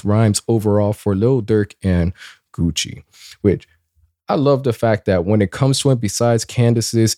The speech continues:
and flows, if you're expecting a ridiculously technical rhyme scheme from either of these artists, it's not gonna happen. But the way they're able to simplify rhymes that flow off nice and smooth and doesn't come off as corny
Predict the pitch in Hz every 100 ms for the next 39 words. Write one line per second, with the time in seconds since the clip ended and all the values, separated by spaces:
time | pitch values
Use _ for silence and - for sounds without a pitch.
0 | _ 110 117 113 - 113 120 123 92 165
1 | 196 - 107 107 - 107 104 - 98 92
2 | 92 - 113 110 107 110 104 - 107 95
3 | 90 85 85 104 - - 110 101 85 -
4 | 110 107 101 101 87 - 104 113 117 -
5 | - _ - - 113 92 80 85 98 107
6 | 85 - 104 113 165 175 120 104 113 107
7 | 95 - 113 107 98 104 95 98 107 113
8 | 113 - 85 - 113 107 107 - 85 95
9 | 107 - - 82 - 117 143 156 98 123
10 | 156 107 104 98 87 92 - - 113 107